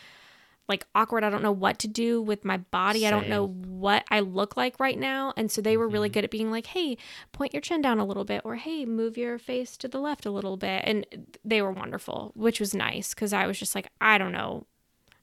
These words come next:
Speaker 1: what the
Speaker 2: I
Speaker 1: heck I'm doing <laughs> right now."
Speaker 2: Those sort of photographers deserves so much more respect and recognition. I,
Speaker 1: Yeah.
Speaker 2: we t-, we've talked about it before. I hate getting headshots. It's, like,
Speaker 1: Yeah.
Speaker 2: my least favorite thing in the entire world.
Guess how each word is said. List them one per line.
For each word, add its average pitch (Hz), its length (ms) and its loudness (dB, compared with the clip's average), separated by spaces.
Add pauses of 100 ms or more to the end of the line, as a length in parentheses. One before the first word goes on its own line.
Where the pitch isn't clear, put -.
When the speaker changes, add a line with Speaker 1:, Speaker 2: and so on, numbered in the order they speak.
Speaker 1:
what 208 240 4 (100)
the 156 60 4
Speaker 2:
I - 100 4
Speaker 1:
heck 170 80 0
I'm 175 120 -4
doing 101 240 -4
<laughs> - 60 8
right - 100 6
now." 277 400 4 (180)
Speaker 2:
Those 170 360 4
sort 185 280 2
of 190 100 -2
photographers 147 920 0 (420)
deserves 135 440 0
so 147 480 4
much 151 360 0
more 131 380 0
respect 131 520 -2
and 131 100 -6
recognition. 123 760 -4 (500)
I, 214 40 -2
Speaker 1:
Yeah. 254 520 2 (160)
Speaker 2:
we 147 180 2
t-, - 200 -6
we've 170 300 0
talked 156 280 0
about 135 160 0
it 123 80 -6
before. 117 480 -2
I 160 160 -2
hate 127 320 -6
getting 131 240 -4
headshots. 117 600 -6 (400)
It's, - 120 -10
like, 139 140 0
Speaker 1:
Yeah. 202 220 4
Speaker 2:
my 117 60 -4
least 117 140 -4
favorite 123 240 -4
thing 123 120 -4
in 120 80 -6
the 120 60 -6
entire 113 340 -4
world. 110 280 -4